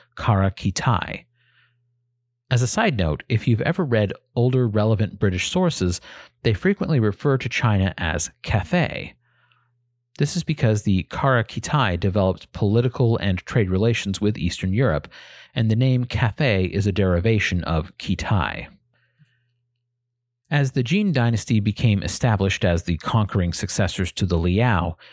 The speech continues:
the Song dynasty was hopeful that the sixteen prefectures would soon be returned to their domain. The residents of those sixteen prefectures, however, were less eager to be reunited with their fellow Han.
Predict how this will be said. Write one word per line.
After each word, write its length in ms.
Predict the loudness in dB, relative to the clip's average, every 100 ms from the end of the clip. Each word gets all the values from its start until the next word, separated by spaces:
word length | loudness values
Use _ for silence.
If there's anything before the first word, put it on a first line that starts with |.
| -20 _
the 80 | -4
Song 320 | 0 0 0
dynasty 480 | 0 0 0 0 0
was 160 | 0 0
hopeful 420 | -4 -2 -2 0
that 220 | 0 -2
the 80 | -2
sixteen 500 | -2 -4 -2 -2 0
prefectures 640 | -2 0 -2 -2 -2 0
would 140 | -2 -2
soon 260 | -2 0
be 140 | 2 0
returned 560 | 0 0 -2 -2 -6 -6
to 100 | -2
their 200 | 0 0
domain. 580 | -2 0 0 0 -4 -12 _ _ _ _ _ _ _ _ _ _ _ _
The 120 | -4
residents 540 | 0 0 2 0 0 -2
of 120 | 0
those 200 | 0 0
sixteen 440 | -4 -4 -4 -4
prefectures, 560 | -2 -2 -2 -2 -2 0
however, 440 | 2 2 2 -2 -4 -20 -20 -6
were 180 | -2 2
less 320 | 2 0 0
eager 240 | 0 0
to 100 | 0
be 120 | 0
reunited 680 | 2 2 2 2 2 0 0
with 140 | -2 0
their 160 | 0
fellow 320 | 0 -2 -2
Han. 520 | -2 0 0 -2 -8